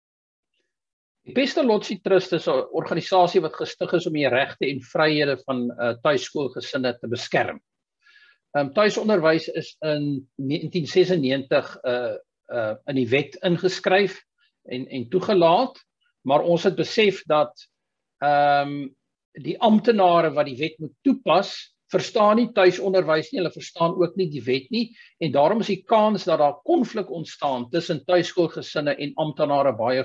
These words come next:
groot. En daarom is die Pestalozzi Trust, uh, gestig om dan, uh, ouers te, te help met sulke konfliksituasies. En, ehm, as die ding eskaleer tot in die hof, dan sal ons ook die hofkostes dra.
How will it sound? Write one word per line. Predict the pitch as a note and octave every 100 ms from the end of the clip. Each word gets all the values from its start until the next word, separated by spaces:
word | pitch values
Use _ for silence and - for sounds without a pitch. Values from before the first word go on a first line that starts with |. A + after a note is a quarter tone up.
| -
groot. | F3+ D3+ - _ _ _ - -
En | C#3+ B2+
daarom | C#3 E3 G#3
is | F3
die | F3
Pestalozzi | E3 - C#3+ C3+ - E3+
Trust, | - D3+ A#2 - _ _ _ -
uh, | B2 A#2+
gestig | A#2 - - A#3+ B3 - _ _ _ -
om | E3
dan, | D#3+ D#3 - -
uh, | C#3+ C#3 C3 - _ -
ouers | F#3+ F#3+ F#3 -
te, | D#3+ D3 -
te | E3 D3
help | D3+ G3
met | F3+
sulke | - C3 -
konfliksituasies. | G#3 G3 G3+ F#3 F#3 F#3 E3 D3+ D#3 - B3+ - - _ _ _ _ D3+
En, | C#3+ C#3+
ehm, | - C#3+ C#3+ C#3+ C#3+ C#3 B2+ -
as | D#3+ -
die | D#3+ D3 B2+
ding | D#3 E3+
eskaleer | E3 - E3 D#3 E3
tot | F3+ F3
in | D#3+
die | C3+
hof, | D#3 -
dan | C#3+
sal | C3 C#3+
ons | D3+ D3 -
ook | D#3+ C3+
die |
hofkostes | C3 D#3+ - E3 C3 - A#2+ A#2+
dra. | A#2+ G2